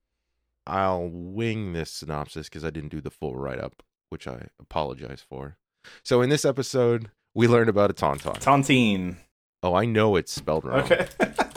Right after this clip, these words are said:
Speaker 1: But I spelled it that way so I knew how to pronounce it
Speaker 2: Okay.
Speaker 1: correctly. <laughs> Tontine. And Ned is going to explain to you what a tontine is real quick,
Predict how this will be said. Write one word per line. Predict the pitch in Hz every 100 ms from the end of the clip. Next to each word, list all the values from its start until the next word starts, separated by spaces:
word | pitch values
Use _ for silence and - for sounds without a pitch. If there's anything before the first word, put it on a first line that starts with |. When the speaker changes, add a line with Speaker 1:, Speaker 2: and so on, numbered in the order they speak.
| - - -
Speaker 1:
But | -
I | 92
spelled | - 107 104
it | 95
that | 90
way | 90
so | 87 90
I | 85
knew | 85
how | 85
to | 76
pronounce | 80 73 76 76
it | 85
Speaker 2:
Okay. | - 165
Speaker 1:
correctly. | 120 98 160 160 185 - _ _ _ - - -
<laughs> | - - - - _ _ - - _ _ _ _ _ 120 - 110 -
Tontine. | - 123 110 - 95 71 69 _ _ _ _
And | 98 98 92 - _ -
Ned | 104 117 113
is | 98
going | 104 98 87
to | 90
explain | - - 87 78
to |
you | 73
what | 71
a |
tontine | 73 82 78 - 95 80
is | 71
real | 69 69
quick, | - 67 69 _